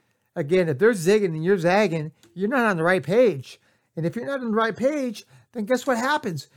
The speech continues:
You have a disconnect between you, the leader, uh, your, your, your employees,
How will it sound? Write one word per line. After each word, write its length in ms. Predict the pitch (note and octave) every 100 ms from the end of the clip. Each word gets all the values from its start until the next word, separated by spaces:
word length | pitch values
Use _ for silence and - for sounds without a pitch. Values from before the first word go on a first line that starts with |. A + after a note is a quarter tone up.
| _ _
You 200 | G3+ C4
have 220 | B3+ B3
a 80 | A3
disconnect 1700 | C#3 - D4+ D#4+ - - _ _ - C4+ A#3 F#3 A#3 B3 - _ - _ _ _
between 500 | G3+ - G#3+ F#3+ F3 - _ _ _ _ _
you, 380 | D#3 A3 A#3+ A3+
the 140 | F#3
leader, 540 | F3+ C4+ C#4+ D4 C#4+ C4+ _ _ _ _ -
uh, 320 | D#3+ E3 E3+
your, 340 | E3 F#3+ F#3+
your, 520 | E3+ F3 F3 F3 E3 E3
your 420 | F3 E3+ E3+ D#3 _ _
employees, 840 | F3 - C4+ D#4 D4 C#4+ C#4+ -